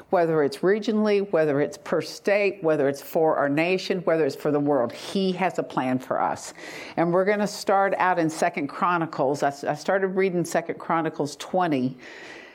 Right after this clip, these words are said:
and read all the way through thirty-six and, you know, just looking at the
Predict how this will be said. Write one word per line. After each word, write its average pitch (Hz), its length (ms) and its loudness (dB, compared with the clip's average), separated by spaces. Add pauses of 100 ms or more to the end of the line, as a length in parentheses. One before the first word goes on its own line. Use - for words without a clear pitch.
(240)
and 165 200 2
read 180 200 6
all 196 240 6
the 202 80 2
way 190 180 4
through 180 420 2
thirty-six 175 880 0
and, 156 380 2
you 233 100 0
know, 170 120 2
just 175 220 -2
looking 196 300 2
at 165 240 0
the 135 240 2